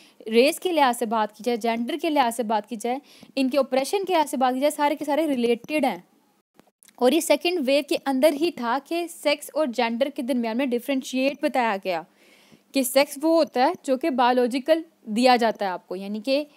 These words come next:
बायोलॉजिकली ये मेल है और बायोलॉजिकली ये फीमेल है, और जेंडर वो होता है जो कि सोसाइटी कंस्ट्रक्ट करती है, और ये culture to culture वेरी करता है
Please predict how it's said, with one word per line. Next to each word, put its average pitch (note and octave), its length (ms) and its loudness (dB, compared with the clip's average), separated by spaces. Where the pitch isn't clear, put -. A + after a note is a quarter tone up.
बायोलॉजिकली A#3+ 640 2
ये C#4 120 0
मेल A3+ 300 -2
है D4+ 80 0
और D4+ 80 -2
बायोलॉजिकली A#3+ 540 -2
ये D4 160 -2
फीमेल C#4 480 -4
है, E3+ 200 -14
और A#3 160 -4
जेंडर A#3+ 500 0
वो D#4+ 180 2
होता D#4+ 140 4
है D#4 60 -2
जो D4+ 80 -2
कि F4 100 -6
सोसाइटी C#4 460 -2
कंस्ट्रक्ट D4 440 -2
करती G3 400 -6
है, - 140 -12
और A#3 200 2
ये C#4+ 240 0
culture C#4 480 0
to F4+ 60 -2
culture C4+ 520 -4
वेरी A3 320 0
करता C#4+ 360 -2
है D4+ 140 -4